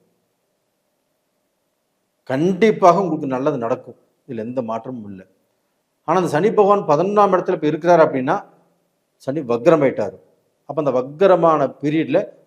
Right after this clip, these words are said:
உங்களுக்கு சில தடைகள், சில குழப்பங்கள், சில மன நிம்மதியை கெடுக்கிறது, இதெல்லாமே பண்ணுவாரு. ஆ,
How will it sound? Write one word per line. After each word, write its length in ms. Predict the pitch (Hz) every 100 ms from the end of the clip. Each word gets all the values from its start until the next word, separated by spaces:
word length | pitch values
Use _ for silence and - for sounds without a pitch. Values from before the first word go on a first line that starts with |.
| _
உங்களுக்கு 280 | 131 139 139
சில 100 | 120
தடைகள், 480 | - 123 131 139 156 -
சில 140 | 120
குழப்பங்கள், 580 | 110 123 147 151 139 160 175 _ _
சில 140 | 147 131 117
மன 160 | 135
நிம்மதியை 360 | 160 156 139 123
கெடுக்கிறது, 380 | - 147 151 151 208 - -
இதெல்லாமே 320 | 135 143 165 170
பண்ணுவாரு. 400 | 131 151 135 101 87 _ _ _ _ _ _ _ _ _ _ _ -
ஆ, 120 | 113